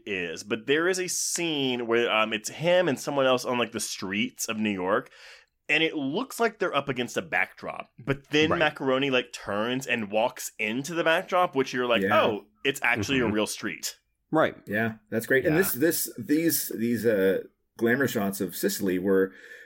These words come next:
Speaker 3: were out of, you know, budgetary constraints 'cause they'd actually planned to go to Sicily, but then they just
Speaker 2: Oh.
Speaker 3: couldn't afford it, so
Speaker 1: Uh.
Speaker 3: they used postcards.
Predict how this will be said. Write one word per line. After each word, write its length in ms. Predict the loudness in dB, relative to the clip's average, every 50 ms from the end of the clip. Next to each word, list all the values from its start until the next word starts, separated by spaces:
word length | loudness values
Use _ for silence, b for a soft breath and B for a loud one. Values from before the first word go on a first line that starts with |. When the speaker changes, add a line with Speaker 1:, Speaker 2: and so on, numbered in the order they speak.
| B B B
Speaker 3:
were 300 | -6 -2 0 2 2 2 2
out 160 | 2 4 4
of, 260 | 4 2 0 -2 -6 -8 -6
you 100 | -2 0
know, 160 | 0 2 0 0 -4 -4 -2
budgetary 400 | 0 0 0 0 0 0 0 0
constraints 460 | 0 -2 -6 -4 -4 -4 -4 -4 -4
'cause 80 | -2 2
they'd 140 | 2 4
actually 260 | 4 2 0 0 -2 -2
planned 420 | -2 0 -2 0 0 -2 -4 -6
to 80 | -4 0
go 200 | 2 2 4 2
to 40 |
Sicily, 520 | 2 0 -2 -4 -2 -4 -4 -4 -4 -6 -8 _ _ -14
but 320 | -10 -8 -6 -4 -2 0 0
then 100 | 2 2
they 120 | 2 2
just 160 | 2 2 0
Speaker 2:
Oh. 20 | 0
Speaker 3:
couldn't 140 | 0 0 0
afford 280 | 0 2 2 2 4 4
it, 60 | 2
so 60 | 2
Speaker 1:
Uh. 40 | 4
Speaker 3:
they 80 | 4
used 200 | 4 2 2 0
postcards. 720 | 0 2 2 2 2 0 -2 -2 -2 -2 -4 -6 -12 -14